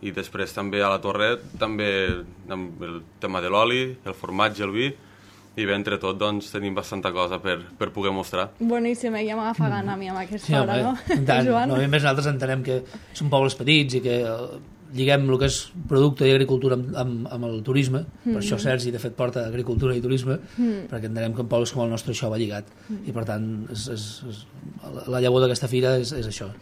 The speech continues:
Speaker 2: Enguany els pa-, els agricultors, els pagesos estan patint més que mai, no, Sergi? Però tu, que a més
Speaker 1: Sí.
Speaker 2: estàs a,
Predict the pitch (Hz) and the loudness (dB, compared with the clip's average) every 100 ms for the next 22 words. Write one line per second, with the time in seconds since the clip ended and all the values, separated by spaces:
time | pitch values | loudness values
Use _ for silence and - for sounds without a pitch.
0 | - 226 - 240 247 262 277 262 - 254 | -16 -14 -4 0 2 2 2 -2 0 0
1 | 127 208 240 226 240 233 240 233 240 240 | 0 0 0 0 -2 0 0 2 0 0
2 | 226 - 226 269 277 262 254 233 269 277 | -2 -2 0 2 2 2 2 2 4 4
3 | 254 240 262 233 214 185 190 226 233 226 | 4 0 -2 0 -2 -4 -4 -6 -4 -4
4 | 220 220 240 220 220 277 240 233 240 233 | -2 -2 -2 -2 -2 -2 0 2 2 0
5 | 226 233 240 254 233 240 | 0 0 4 6 8 6